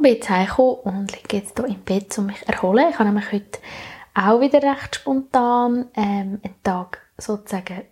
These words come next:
frei bekommen vom Leben. <laughs> Äh, so, sozusagen geschenkt. Und, ähm, ja, ich hab gedacht, gedacht, ich gehe doch jetzt wandern.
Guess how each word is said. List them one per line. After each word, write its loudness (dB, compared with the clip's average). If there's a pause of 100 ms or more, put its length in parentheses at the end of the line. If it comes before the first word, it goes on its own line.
frei 0
bekommen 2
vom 0
Leben. 2
<laughs> -2 (720)
Äh, 4
so, -4
sozusagen -2
geschenkt. 0 (920)
Und, 2
ähm, -4
ja, 4
ich 0
hab 2
gedacht, -2
gedacht, 2
ich -10
gehe 4
doch -6
jetzt -2
wandern. -4